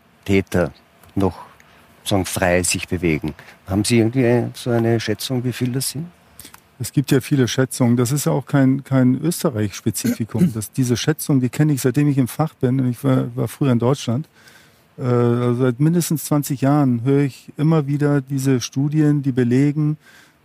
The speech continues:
Speaker 2: äh, dass wir eine hohe Dunkelziffer haben müssen. Das geht auch gar nicht anders, wenn man sich das System anschaut, nämlich Stichwort Totenbeschau,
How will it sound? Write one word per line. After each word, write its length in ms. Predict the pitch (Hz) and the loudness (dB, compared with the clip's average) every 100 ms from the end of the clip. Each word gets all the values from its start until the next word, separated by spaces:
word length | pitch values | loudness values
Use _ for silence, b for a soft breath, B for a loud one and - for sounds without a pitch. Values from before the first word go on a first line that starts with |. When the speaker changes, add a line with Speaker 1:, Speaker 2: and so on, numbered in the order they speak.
| - | -8
Speaker 2:
äh, 460 | 139 127 127 127 117 | 0 2 4 2 0
dass 280 | 127 - 143 | -2 0 -2
wir 100 | 127 | 0
eine 260 | 131 123 | 0 0
hohe 200 | 135 143 | 0 0
Dunkelziffer 680 | 139 151 139 - 127 120 113 | 2 0 0 0 -2 -2 0
haben 240 | 135 123 | 2 2
müssen. 380 | 156 180 110 92 104 | 2 0 -4 -6 -8
Das 160 | - 104 | -8 -2
geht 180 | 156 156 | 0 0
auch 120 | 131 | -2
gar 140 | 131 | 0
nicht 180 | 123 110 | 0 0
anders, 340 | 127 127 131 135 | 0 2 0 2
wenn 100 | 131 | 2
man 80 | |
sich 160 | 127 127 | 2 0
das 160 | 127 123 | -2 -2
System 360 | 110 151 170 | -2 0 2
anschaut, 520 | 131 113 - 113 151 - b b b | 0 -2 -2 0 -2 -4 b b b
nämlich 240 | 127 123 113 | 0 0 0
Stichwort 580 | - 123 127 117 - - | -2 -2 0 -2 -2 -2
Totenbeschau, 720 | 135 139 131 - 123 123 | -2 0 -2 0 0 0